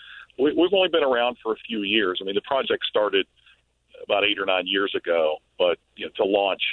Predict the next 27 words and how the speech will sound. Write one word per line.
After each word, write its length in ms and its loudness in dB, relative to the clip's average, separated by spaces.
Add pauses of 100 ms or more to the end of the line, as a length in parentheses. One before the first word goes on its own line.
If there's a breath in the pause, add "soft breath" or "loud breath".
(340)
it 80 -10
was 180 -2
just 140 -2 (120)
four 200 -2
years. 340 -8
So 140 0
in 120 -4
four 140 2
years, 220 0
we've 160 -2
covered 180 0
a 60 4
lot 160 2
of 40 -6
ground. 280 0
Right 160 0
now, 340 0 (400 loud breath)
I 60 -2
think 240 -2
we're 160 4
one 140 4
of 40 -8
the 140 -4
fastest 340 -2
growing 220 0 (100)
small 160 2
batch 220 -2